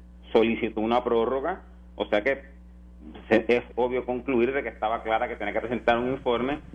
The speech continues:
se le da la, la prórroga, la ley nos autoriza la prórroga y así se le da, y el mismo documento que,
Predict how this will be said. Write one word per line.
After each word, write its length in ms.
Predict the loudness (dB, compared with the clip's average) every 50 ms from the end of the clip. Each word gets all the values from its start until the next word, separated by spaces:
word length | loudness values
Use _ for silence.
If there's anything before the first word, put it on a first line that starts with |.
| -18 -18 -20 -20 -20 -20 -8 -2 2
se 120 | 4 4
le 140 | 4 4 4
da 180 | 4 4 4 2
la, 260 | 2 0 -2 -4 -4 -2
la 200 | 0 0 0 0
prórroga, 500 | -2 -2 -2 -2 -2 -2 -2 -4 -6 -10 -16 -12 -6
la 80 | -2 0
ley 120 | 2 2
nos 120 | 2 2 2
autoriza 500 | 2 2 2 0 -2 -2 0 0 0 2
la 140 | 0 -2 -4 -4
prórroga 360 | -4 -2 0 0 0 2 0
y 20 | 0
así 220 | -2 -4 -6 -4
se 120 | 0 2
le 80 | 4 4
da, 300 | 4 4 2 0 -2 -8 -18 -20 -20 -20 -20 -20 -20 -20 -10 -4
y 60 | -2
el 80 | -2 0
mismo 280 | 0 -2 0 0 0
documento 720 | 0 0 0 0 -2 -2 -2 -2 -2 0 0 0 -2 -2
que, 300 | -2 -4 -4 -4 -6 -10